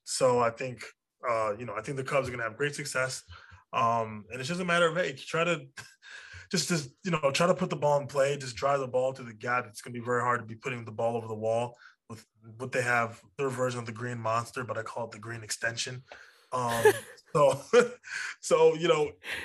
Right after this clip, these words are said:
Speaker 1: uh, it'll be, it'll be a fun series, but I'm hoping the Cubs dominate both these games. And with,
Speaker 2: Yeah.
Speaker 1: and, and when I think about the Yankees as well, ah, I almost forgot to touch on them. Uh, that might be a long series. I think that might be a long series. It'd be cool to see, you know,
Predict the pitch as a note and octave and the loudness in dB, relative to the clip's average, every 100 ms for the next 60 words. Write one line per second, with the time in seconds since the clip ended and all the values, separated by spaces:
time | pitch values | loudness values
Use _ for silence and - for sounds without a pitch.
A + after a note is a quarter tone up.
0 | - - - E3 F#3+ G3 F3 E3+ F3 E3 | -12 -12 -6 0 2 2 2 2 2 0
1 | D#3+ D#3+ D3+ D3 D3 D3 C#3 C3 B2 C3+ | -2 -2 -6 -6 -6 -4 -2 -2 -4 -4
2 | D3 C#3 C3 B2+ C3 A#2+ A2+ B2 A#2 A2+ | -6 -6 -8 -2 -2 -2 0 0 0 -2
3 | A2 A2+ G#2+ - - - - _ _ _ | -6 -6 -8 -8 -18 -20 -20 _ _ _
4 | _ _ _ _ _ _ - - - B2 | _ _ _ _ _ _ -20 -14 -6 -4
5 | C3+ - C3+ B2+ B2 C3+ A#2+ - - - | -4 2 4 4 0 -8 -10 -16 -10 0
6 | C#3 A3+ A3+ D#3+ A#2 C#3 E3+ D#3 C3 A#2+ | 2 4 4 2 2 -2 -2 -2 -4 2
7 | D3+ F#3+ F#3+ - - - - _ - D#3 | 4 4 2 -12 -18 -20 -20 _ 2 6
8 | D#3+ - - _ _ - D3 C#3 D#3 C#3+ | 6 2 -4 _ _ -6 -4 -2 -2 -2
9 | C#3+ C3+ B2 A2+ G#2+ - _ _ _ _ | -2 -2 -2 -6 -8 -14 _ _ _ _
10 | _ _ - G#3 G#3+ G#3+ G#3 F3 - - | _ _ 0 6 10 10 8 4 -4 -16
11 | _ _ _ _ _ _ _ - B3+ A3 | _ _ _ _ _ _ _ 0 4 6
12 | E3+ D#3 D3 C#3 C3 C3 C#3 C3 C3+ - | 6 4 4 4 2 0 -2 -2 -4 -12
13 | _ - F3 F#3 E3+ D#3 D3+ C#3 C3+ C3 | _ -2 0 2 6 8 8 6 2 -4
14 | B2+ B2+ B2+ B2+ C#3+ D3 D3 F#3 E3+ E3 | -2 -4 -6 -6 -4 -4 4 6 6 2
15 | E3 D#3 D3 C#3 C3+ | 0 -2 2 4 2